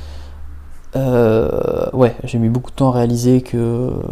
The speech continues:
mais même encore maintenant, j'ai du mal à me dire que c'était la dernière fois que je vivais chez mes parents, je pense. Enfin, normalement.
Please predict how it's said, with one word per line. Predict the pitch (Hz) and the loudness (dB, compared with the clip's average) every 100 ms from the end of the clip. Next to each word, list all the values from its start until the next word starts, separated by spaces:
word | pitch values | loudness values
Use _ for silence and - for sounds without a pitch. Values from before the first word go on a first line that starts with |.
| - - - - - - | -8 -8 -8 -10 -8 2
mais | 131 | 4
même | 127 156 | 6 6
encore | 147 143 143 | 4 6 6
maintenant, | 135 135 131 135 | 4 2 0 -2
j'ai | 127 120 | 0 2
du | 120 | 4
mal | 127 120 | 4 6
à | |
me | 113 | 4
dire | 117 127 - | 4 0 0
que | 127 117 | -4 -2
c'était | 117 - - - - 120 113 123 120 | -4 -6 -8 -8 -2 -2 4 6 8
la | 110 | 6
dernière | 113 120 120 120 | 6 6 6 4
fois | - 127 | 4 4
que | 120 | 6
je | |
vivais | 113 113 | 4 2
chez | - 117 | 2 2
mes | |
parents, | 110 110 117 | 6 6 6
je | - | 2
pense. | - - - | -2 -2 -2
Enfin, | - 117 110 - | 0 0 0 0
normalement. | 113 117 110 117 | 4 4 4 2